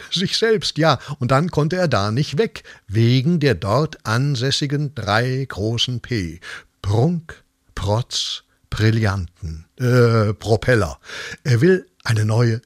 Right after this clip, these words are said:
Air Force One. Ja, die kriegt er da geschenkt vom Emir aus Katar und alles vom Feinsten. Fallschirme aus Deutschland, fast funktionsfähig. Flügel von Red Bull geliehen und Propeller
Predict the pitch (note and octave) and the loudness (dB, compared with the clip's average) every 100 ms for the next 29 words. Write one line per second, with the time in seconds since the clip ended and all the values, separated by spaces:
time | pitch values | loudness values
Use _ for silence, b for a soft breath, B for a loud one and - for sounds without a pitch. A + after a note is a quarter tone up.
0 | - A#2+ C#3+ - A#2 - G2+ B2 G#2+ G2 | -4 -2 -2 -2 -2 -4 -2 0 0 0
1 | A2 G#2+ G3 - A2+ D3+ A2 - F#3+ - | 0 0 -2 -2 0 0 0 0 0 -2
2 | G#3+ - G#3+ G#3 F#3 C3+ D3 - E3 E3 | -4 -2 -2 0 0 -2 -4 -2 -4 0
3 | D3+ C#3+ D3 C3+ - - D#3 E3 C3+ C3 | -2 -2 -2 -4 -4 -4 -2 0 0 0
4 | - A#2+ - G#2+ A2+ - A2 - B2+ D#3+ | -2 -4 -4 -4 -4 -6 -8 -4 -2 -2
5 | F#3+ - E3 E3 D3 D#3 D3+ D3+ - A2+ | -2 -2 -2 0 -2 -2 0 0 0 -2
6 | F#2 - G2+ - B2 A#2+ D#3 E3+ - A#2+ | -4 -6 -8 -6 -4 -4 -2 -2 -4 -4
7 | G2+ - - - - F#3 G#3 F3 B2 A#2+ | -6 -10 -14 -4 0 2 4 4 2 2
8 | A#2 C3 - E3+ F3 A#2+ F#2 F#2 D3+ C#3+ | 2 0 0 2 4 4 0 0 2 2
9 | A2 C#3+ D3+ C#3+ - - F#2 F#2 - - | 0 0 2 2 2 -8 -6 -4 -4 0
10 | A#2 A2+ A2+ | 2 2 -2